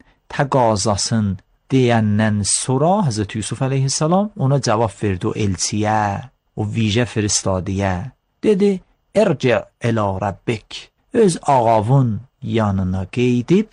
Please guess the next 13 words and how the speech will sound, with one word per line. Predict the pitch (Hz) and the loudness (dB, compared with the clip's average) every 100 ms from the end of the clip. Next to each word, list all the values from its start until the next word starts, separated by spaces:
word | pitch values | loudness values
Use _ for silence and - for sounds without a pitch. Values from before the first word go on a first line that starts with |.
| - - - _ _ _ | -14 -14 -14 _ _ _
"فاسأله." | - 110 - - 143 156 113 - 85 - _ _ | -2 0 0 -2 0 2 2 -2 -6 -8 _ _
Pəs | - - | -4 -2
ondan | 120 120 127 131 | -2 2 2 2
soruş | - 123 117 143 - | 0 0 0 0 0
ki, | 202 147 92 _ _ _ - | 2 0 -2 _ _ _ -6
"ما | 131 135 143 139 127 113 - | 0 4 6 6 4 2 2
بال | 139 165 180 180 170 | 4 6 6 4 4
النسوة | 165 156 147 139 - - 131 - | 4 4 4 4 0 0 -2 2
اللاتي | 127 120 117 123 117 107 - 113 101 - _ _ - | 0 2 2 2 2 0 -2 -2 -2 -8 _ _ -4
قطعن | 135 - - 135 95 110 | -4 -4 -2 0 0 2
أيديهن." | 107 107 101 87 92 87 - 98 90 87 85 - _ _ _ - | 0 0 -2 -2 -6 -6 -4 -4 -4 -6 -8 -14 _ _ _ -4
Əllərini | 156 151 139 131 131 120 120 120 120 - | 2 4 4 4 4 2 0 -2 -2 -4
kəsən | 120 - 127 120 | -2 0 0 0